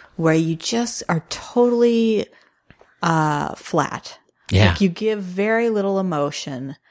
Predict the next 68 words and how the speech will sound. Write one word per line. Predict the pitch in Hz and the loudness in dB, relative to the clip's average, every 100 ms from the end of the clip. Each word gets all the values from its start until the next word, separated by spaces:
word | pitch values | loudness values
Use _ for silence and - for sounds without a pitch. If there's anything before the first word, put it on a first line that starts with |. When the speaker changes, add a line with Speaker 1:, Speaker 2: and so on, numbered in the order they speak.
| _ _ _ | _ _ _
Speaker 1:
Uh, | 160 156 143 147 - | -2 0 0 -4 -6
and | 175 | -4
people | 214 233 262 | -2 2 2
will | 233 - | 2 0
suspect | - 202 - 285 - - | -2 -6 -2 -2 -2 -6
you, | 185 165 | -2 -2
but | 165 | -2
they | 170 | -2
won't | 165 175 175 | -2 -2 -6
be | 190 175 | -2 -2
able | 170 165 | 0 -2
to | 147 | -6
pin | - - 180 | -8 -4 -2
anything | 185 175 - 151 | 0 -2 -2 -4
on | 139 147 185 | -2 0 2
you. | 233 277 285 _ - - _ | 2 0 -2 _ -20 -20 _
And | 185 175 | -2 0
then | 185 208 | 0 0
I | 185 | -2
found | 196 254 247 | -4 -6 -6
some | 226 | -4
success | 202 156 - 143 - | -4 -6 -4 -6 -6
in | 131 | -10
that. | - - - | -10 -8 -4
Speaker 2:
Yeah, | - 123 170 | -2 -2 -2
so | - 208 180 | -2 -2 -2
you're | - 147 156 156 240 | -4 -6 -6 -4 -2
really | 180 110 | 0 0
good | 110 | -2
at | 95 | -4
these | 80 - | -6 -6
games. | 52 52 90 | -6 -6 -4
And, | 123 120 107 - | 0 2 0 -4
and | 98 104 98 95 | -2 0 0 0
I | 120 | -2
feel | 147 | 0
like | 135 120 | 0 0
we | 117 | 0
ha-, | 107 104 65 110 | 0 0 0 0
we | 110 113 | 0 0
play | 107 101 | 0 0
this | 95 | 2
a | 104 | 2
lot | 80 | 2
with | 95 | 0
our | |
group | 87 87 | 0 0
of | 87 | 0
friends, | 90 90 | 0 0
and | 87 | 2
now | 90 | 2
we | 85 | 0
have | 82 | -2
friends | - 87 | 0 0
who | - | 0
don't | 95 92 | 0 0
really | 107 110 | 0 2
like | 117 117 | 0 0
playing | 127 127 | 0 2
them | 135 | 2
as | 135 | 2
much | 143 - | 0 -2
for | - 135 117 | -4 0 2
this | 104 - | 0 0
very | 90 85 | 0 -2
reason. | 73 82 76 64 | 0 -2 -4 -6
Like, | - | -2
Speaker 1:
Yeah. | 220 220 | 0 0